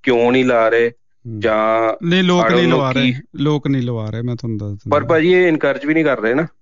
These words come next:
Speaker 1: ਅਮਰੀਕਾ 'ਚ
Speaker 2: ਹੂੰ।
Speaker 1: ਦੇਖੋ ਤੁਸੀਂ, ਬਾਈਡਨ ਨੇ
Speaker 2: ਹੂੰ।
Speaker 1: ਉਹਦਾ ਟਾਰਗੇਟ ਸੀ ਵੀ ਪਹਿਲੇ ਤਿੰਨ ਮਹੀਨਿਆਂ 'ਚ ਇੱਕ, ਅਹ, ਇੱਕ ਸੌ ਮਿਲੀਅਨ ਲੋਕਾਂ ਨੂੰ ਵੈਕਸੀਨ ਲਾਉਣੀ ਹੈ।
Speaker 2: ਜੀ।
Speaker 1: ਉਹਨੇ ਉਹ ਟਾਰਗੇਟ ਸੌ ਦਿਨਾਂ ਤੋਂ ਪਹਿਲਾਂ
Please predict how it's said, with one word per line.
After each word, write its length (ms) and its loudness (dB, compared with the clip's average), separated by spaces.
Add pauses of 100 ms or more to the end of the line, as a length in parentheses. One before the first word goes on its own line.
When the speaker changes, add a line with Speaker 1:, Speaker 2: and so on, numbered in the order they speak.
(160)
Speaker 1:
ਅਮਰੀਕਾ 360 0
'ਚ 40 0
Speaker 2:
ਹੂੰ। 80 0
Speaker 1:
ਦੇਖੋ 240 0
ਤੁਸੀਂ, 200 0
ਬਾਈਡਨ 420 0
ਨੇ 320 0 (280)
Speaker 2:
ਹੂੰ। 220 -14
Speaker 1:
ਉਹਦਾ 140 0
ਟਾਰਗੇਟ 440 0
ਸੀ 180 -4
ਵੀ 200 0 (180)
ਪਹਿਲੇ 260 0
ਤਿੰਨ 240 0
ਮਹੀਨਿਆਂ 280 0
'ਚ 60 -6
ਇੱਕ, 760 0
ਅਹ, 260 0
ਇੱਕ 200 -2
ਸੌ 320 0
ਮਿਲੀਅਨ 280 2
ਲੋਕਾਂ 320 -2
ਨੂੰ 260 -4 (240)
ਵੈਕਸੀਨ 340 -2
ਲਾਉਣੀ 320 -2
ਹੈ। 60 -10 (280)
Speaker 2:
ਜੀ। 220 -12
Speaker 1:
ਉਹਨੇ 220 2
ਉਹ 140 2
ਟਾਰਗੇਟ 560 0 (220)
ਸੌ 300 0
ਦਿਨਾਂ 240 0
ਤੋਂ 100 -2
ਪਹਿਲਾਂ 280 0